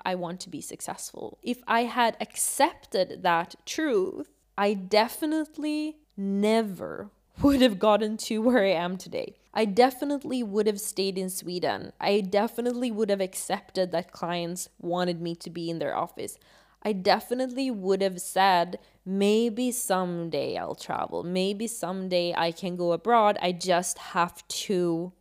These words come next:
whatever." Whatever excuse I, <laughs> I would have. But because my truth was that I can be successful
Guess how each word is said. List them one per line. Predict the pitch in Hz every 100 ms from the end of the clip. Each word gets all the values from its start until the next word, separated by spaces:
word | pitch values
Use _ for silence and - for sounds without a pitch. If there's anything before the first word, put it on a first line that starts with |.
| _
whatever." | - 151 156 - - - _ _ _ _
Whatever | 208 226 269
excuse | 269 - 196 190 127 - - - _ _ _ 175
I, | 175 175 -
<laughs> |
I | 196 214 190
would | 180 175
have. | 170 - 196 - -
But | 247
because | 262 277 233
my | 254 262 320 427 -
truth | - 302 262 180 95 107 233 - - _
was | 202 202 202 214 - 185
that | 180 175 160 160 - _ -
I | 240 285
can | - - 233 233 240 220
be | 214
successful | - 190 - 156 185 - 254 277 320 320